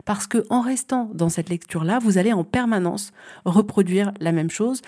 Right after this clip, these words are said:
parce que vous allez penser de la même manière. Vous allez vous dire, « Mais voilà, je suis une personne qui a eu telle vie, qui a eu telle expérience, qui a telle situation, donc ça détermine mon avenir. » Mais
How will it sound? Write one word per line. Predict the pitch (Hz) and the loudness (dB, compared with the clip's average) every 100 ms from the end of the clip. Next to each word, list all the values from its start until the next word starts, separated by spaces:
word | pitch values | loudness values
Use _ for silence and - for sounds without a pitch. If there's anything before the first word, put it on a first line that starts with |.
| - | -12
parce | - 196 | -8 0
que | 294 | 2
vous | 233 | 4
allez | 208 208 | 2 2
penser | 226 202 262 | 0 0 -2
de | 226 | 0
la | |
même | 185 214 208 | 2 2 2
manière. | 196 202 180 - | 2 2 0 -2
Vous | 170 | -2
allez | 175 214 | 0 0
vous | 190 | -2
dire, « | 175 226 | -4 -2
Mais | 180 | -2
voilà, | 208 208 | -2 -2
je | 165 | -2
suis | 196 - 226 | -2 0 0
une | 202 | 0
personne | 196 185 220 208 | -2 -2 -2 -2
qui | 202 180 | -4 -4
a | |
eu | 175 | -4
telle | 165 240 220 | -2 -2 -2
vie, | 196 202 | -2 -4
qui | 202 160 | -2 -2
a | |
eu | 165 | -2
telle | - 226 | 0 0
expérience, | 208 202 196 190 185 - - - | -2 -2 -4 -2 -4 -8 -18 -12
qui | - 190 | -4 -2
a | |
telle | 185 262 240 | 0 -2 0
situation, | - 202 202 185 - 262 | -2 -2 -2 -2 -2 -2
donc | 214 190 269 285 - - - - | 0 2 2 0 -8 -20 -20 -6
ça | - 196 | -2 0
détermine | 202 202 185 196 196 | 0 0 2 2 2
mon | 185 | 0
avenir. » | 165 165 147 - _ _ _ _ _ - - - | -2 -6 -10 -12 _ _ _ _ _ -20 -20 -4
Mais | 202 208 202 175 | 2 4 4 0